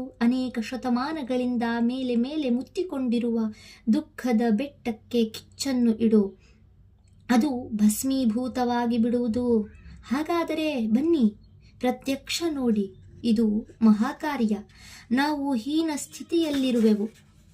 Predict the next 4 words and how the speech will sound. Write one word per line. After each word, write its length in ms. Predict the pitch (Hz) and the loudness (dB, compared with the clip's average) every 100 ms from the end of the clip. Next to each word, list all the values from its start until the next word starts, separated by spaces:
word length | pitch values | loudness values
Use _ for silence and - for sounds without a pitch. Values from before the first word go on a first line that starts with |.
| - - - - - | -20 -20 -20 -18 -8
ಆದರೇನು, 640 | 175 202 262 311 339 339 226 202 - - - | -4 -2 0 0 -2 -2 -2 -2 -8 -20 -2
ಜ್ಞಾನದ 640 | 208 226 214 202 240 285 320 | 4 6 6 4 0 0 -4
ಸಂತಾನರು 760 | 320 311 311 330 339 349 339 320 | -4 -6 -4 -4 -4 -4 -4 -4
ನಾವು, 340 | 311 302 | -4 -4